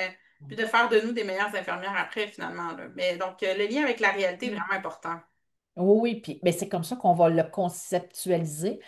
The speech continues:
Speaker 2: puis ça va, ça va faire une référence qui est logique.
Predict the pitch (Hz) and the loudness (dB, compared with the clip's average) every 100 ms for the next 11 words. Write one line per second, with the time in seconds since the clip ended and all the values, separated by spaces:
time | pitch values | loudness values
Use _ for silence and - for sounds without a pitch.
0 | - - - 165 175 151 170 165 - - | -20 -20 -14 0 2 4 8 8 6 0
1 | _ - 151 160 156 196 202 180 175 156 | _ -4 0 2 2 0 0 0 0 0
2 | 185 196 185 165 196 247 214 - 185 180 | 0 0 -2 -4 -6 -4 -6 -2 2 4
3 | 175 170 160 170 240 - _ | 4 2 2 -2 -6 -8 _